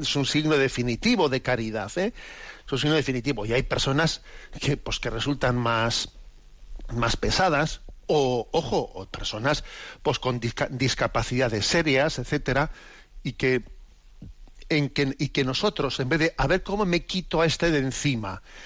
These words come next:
que uno tenga, que se prodigue especialmente en él, me parece maravilloso.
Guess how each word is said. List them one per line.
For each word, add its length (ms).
que 160
uno 180
tenga, 420
que 120
se 200
prodigue 500
especialmente 1160
en 180
él, 120
me 120
parece 240
maravilloso. 760